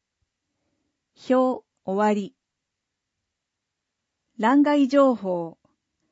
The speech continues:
本文中に記載がないものは、原則として、対象、どなたでも、費用、無料、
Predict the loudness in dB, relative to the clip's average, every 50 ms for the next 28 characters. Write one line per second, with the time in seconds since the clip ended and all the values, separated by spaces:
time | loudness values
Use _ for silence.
0 | _ _ _ _ _ _ _ _ _ _ 2 4 4 4 4 2 2 2 0 -2
1 | -6 -2 2 2 4 2 2 0 -6 -6 -4 0 2 4 4 4 4 4 2 2
2 | 2 0 -2 -4 -6 -8 -10 -12 -14 -16 _ _ _ _ _ _ -2 2 2 2
3 | 2 0 -6 -6 -6 -10 -10 -10 -10 -10 -6 -6 -6 -6 -6 _ _ _ _ _
4 | _ _ _ _ _ -6 -4 -4 -2 -4 -4 -6 -6 -6 -4 -6 -8 -10 _ _
5 | _ _ _ _ _ 0 2 4 4 4 2 0 -6 -6 -8 -10 -10 -12 -16 _
6 | _ _ _ _ _ _ _ _ _ _ _ _ -4 -2 0 0 0 -2 -4 -6
7 | -10 -16 _ _ _ _ -10 -8 -4 -2 -2 -2 -2 -4 -6 -8